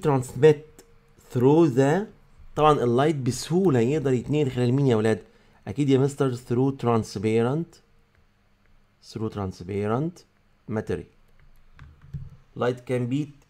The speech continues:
easily transmit through transparent material.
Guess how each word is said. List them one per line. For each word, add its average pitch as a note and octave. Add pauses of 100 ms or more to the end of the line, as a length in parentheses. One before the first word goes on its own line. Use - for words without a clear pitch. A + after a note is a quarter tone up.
easily C#3
transmit A2 (140)
through C#3
transparent A#2+
material. F#2+